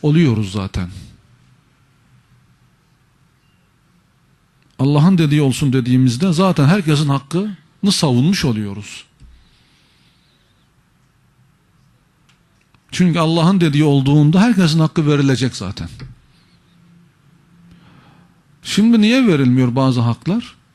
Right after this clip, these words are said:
Çünkü sistem ırk üzerine kurulmuştur.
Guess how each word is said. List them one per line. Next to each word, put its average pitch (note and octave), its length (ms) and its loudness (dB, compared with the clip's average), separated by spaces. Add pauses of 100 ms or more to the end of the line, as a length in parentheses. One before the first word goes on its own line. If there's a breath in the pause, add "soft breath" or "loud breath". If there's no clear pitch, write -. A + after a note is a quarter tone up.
(480 soft breath)
Çünkü A3 360 -2
sistem A3+ 680 -2 (680 soft breath)
ırk B3+ 280 0
üzerine F#3 420 2
kurulmuştur. A2+ 960 -4